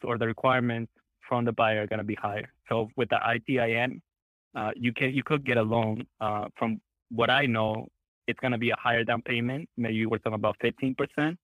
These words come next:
and the rate is also gonna be higher. We're talking maybe five or six. I'm not a loan officer. That's a disclaimer. But from what I've heard, it's, it's kinda like that.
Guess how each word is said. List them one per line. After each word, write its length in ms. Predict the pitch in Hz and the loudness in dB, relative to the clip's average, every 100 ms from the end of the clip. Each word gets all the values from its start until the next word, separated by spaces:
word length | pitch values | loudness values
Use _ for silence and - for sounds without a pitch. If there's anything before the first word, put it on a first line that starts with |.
| _ _ _ _ - | _ _ _ _ 0
and 140 | 123 | 2
the 120 | 117 | 2
rate 260 | 110 120 120 | 4 2 2
is 80 | 110 | 0
also 220 | 117 110 113 | -2 0 0
gonna 220 | 107 101 | 0 -2
be 100 | 104 | -4
higher. 420 | - 110 85 - _ _ _ _ _ - | -2 -2 -4 -10 _ _ _ _ _ -6
We're 100 | 101 | -4
talking 320 | - 104 104 | -2 -2 -2
maybe 220 | 104 104 - | -6 -6 0
five 220 | 104 104 | 0 0
or 80 | - - | -8 -8
six. 200 | 110 - - _ _ _ - | -6 -6 -14 _ _ _ 0
I'm 140 | 139 | 4
not 140 | 165 160 | 4 4
a 40 | |
loan 200 | 151 151 | 4 4
officer. 500 | 151 147 147 143 139 - _ - | 2 0 -4 -4 -4 -6 _ -4
That's 160 | 120 | -4
a 40 | 117 | -4
disclaimer. 580 | 120 - 127 123 135 165 _ - | -6 -2 -2 0 -4 -8 _ 2
But 220 | 117 104 - | 2 2 -4
from 140 | 123 | -2
what 140 | 123 127 | 2 2
I've 140 | 120 - | 0 -2
heard, 340 | 127 113 117 _ _ _ _ _ _ 113 | -2 0 -4 _ _ _ _ _ _ -6
it's, 160 | 110 _ _ _ _ _ _ _ _ _ - | -6 _ _ _ _ _ _ _ _ _ -10
it's 120 | 117 - | -8 -6
kinda 160 | 110 | -4
like 220 | 104 101 - | -4 -6 -10
that. 160 | - | -14